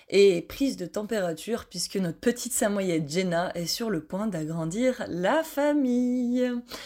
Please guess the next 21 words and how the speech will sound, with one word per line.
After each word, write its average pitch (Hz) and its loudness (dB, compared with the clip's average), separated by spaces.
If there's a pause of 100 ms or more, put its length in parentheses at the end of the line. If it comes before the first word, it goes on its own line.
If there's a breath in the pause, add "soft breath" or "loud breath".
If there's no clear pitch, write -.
(460 loud breath)
Aujourd'hui, 311 6
je - 4
tenais 240 2
à 226 4
diffuser 262 -2
une 226 -2
question 262 -2
en 190 2
priorité 247 0
qui 240 -4
nous 202 0
vient 214 -4
de 262 -2
Samantha 190 0
et 185 -4
qui 254 -4
nous 233 0
décrit 196 2
la 208 4
problématique 247 -2
suivante. « - 0